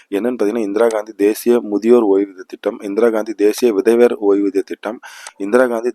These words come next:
தேசிய மாற்றுத்திறனாளிகள் ஓய்வூதிய திட்டம், தேசிய குடும்ப நலத்திட்டம். இதெல்லாம் வந்து அவங்க, ம், ஒன்றிய அரசோட சேர்ந்து மாநில அரசு பண்ற ஸ்கீம்ஸ் இது எல்லாமே. இதுக்கு என்னென்ன ச-, தகுதிகள் அப்படின்னு சொல்லி பார்க்கலாம். இந்திரா காந்தி தேசிய முதியோர்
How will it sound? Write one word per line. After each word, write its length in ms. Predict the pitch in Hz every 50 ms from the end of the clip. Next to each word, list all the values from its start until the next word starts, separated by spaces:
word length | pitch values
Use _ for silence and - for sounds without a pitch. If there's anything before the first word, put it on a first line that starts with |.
| - 104
தேசிய 320 | 110 107 - - 123 123 120 101 98
மாற்றுத்திறனாளிகள் 760 | 104 117 120 - 123 - - 107 107 107 107 107 107 110 104 98
ஓய்வூதிய 280 | 98 101 98 95 95 - -
திட்டம், 240 | 92 - 113 127 120 104 - 107
தேசிய 300 | 120 131 123 - 135 131 - -
குடும்ப 260 | 110 113 117 123 117 107
நலத்திட்டம். 480 | 98 101 98 - 92 - - 95 98 101 101
இதெல்லாம் 280 | 104 110 117 120 110 101
வந்து 180 | 104 110 - - 117 104
அவங்க, 200 | 107 120 143 202 - - - - - - - - - - 107
ம், 120 | 107 110 113 113 110 113
ஒன்றிய 320 | 120 123 131 135 139 127 110 104
அரசோட 320 | 107 - - 107 110 135 147 - - -
சேர்ந்து 460 | 107 113 123 127 127 127 120 151 160 - 120 104
மாநில 260 | 101 110 117 120 113 113 107
அரசு 240 | 101 - - - 175 226 226 - - - -
பண்ற 320 | 104 104 107 104 117 147 226 - _ _ _ _ _ _ _ _ _ _ - -
ஸ்கீம்ஸ் 420 | - - - 117 104 98 - - -
இது 160 | - 95 90
எல்லாமே. 220 | 87 87 90 95 92 -
இதுக்கு 320 | 117 117 135 151 151 - 139
என்னென்ன 300 | 120 120 123 120 120 120 - _ _ _ -
ச-, 220 | - 110 98 - 113
தகுதிகள் 500 | - 101 101 104 110 101 98 92 98 95 90
அப்படின்னு 240 | 87 92 95 -
சொல்லி 140 | - 95 95 - -
பார்க்கலாம். 300 | 80 - - 82 - _ _ _ - - - - - - - - _ - 107
இந்திரா 240 | 113 120 139 147 147 139
காந்தி 340 | 123 120 117 117 120 135 123 -
தேசிய 380 | 104 110 120 123 - - 135 131
முதியோர் 540 | 120 107 107 104 107 117 120 123 127 135